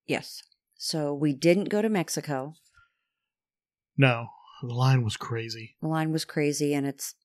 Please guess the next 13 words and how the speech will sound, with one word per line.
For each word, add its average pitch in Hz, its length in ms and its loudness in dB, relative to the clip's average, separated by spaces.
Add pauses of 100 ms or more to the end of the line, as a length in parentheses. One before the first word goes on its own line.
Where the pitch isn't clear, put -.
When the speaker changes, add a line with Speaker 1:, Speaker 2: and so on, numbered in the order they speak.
(420)
Speaker 1:
kind 285 200 -6
of 302 80 -2
the 180 80 -4
same 160 260 -2
thing 165 180 -8
they 156 100 -10
have 151 200 -10
all 139 120 -8
the 127 100 -10
time. 135 320 -10 (800)
Speaker 2:
Yeah, 110 200 0
it 104 200 -14
was. 95 320 -14